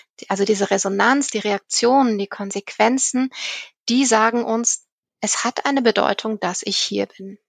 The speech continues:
Das ist eine erste Facette. Die zweite ist die Orientierung. Die wird heute,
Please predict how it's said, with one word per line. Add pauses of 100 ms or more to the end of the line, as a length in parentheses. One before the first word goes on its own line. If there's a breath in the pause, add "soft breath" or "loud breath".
(120)
Das
ist
eine
erste
Facette. (640 loud breath)
Die
zweite
ist
die
Orientierung. (220)
Die
wird
heute,